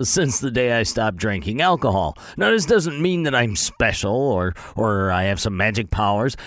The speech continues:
It just means that I've been living as a non-drinker. Now, I got a question for you.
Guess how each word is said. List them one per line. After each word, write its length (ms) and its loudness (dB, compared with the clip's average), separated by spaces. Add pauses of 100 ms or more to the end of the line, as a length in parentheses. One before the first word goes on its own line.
It 160 -4
just 240 -2
means 580 -2
that 140 0
I've 240 0
been 240 0
living 400 2
as 200 2
a 60 0
non-drinker. 760 2 (640)
Now, 160 0
I 100 0
got 120 2
a 60 0
question 420 0
for 260 0
you. 120 0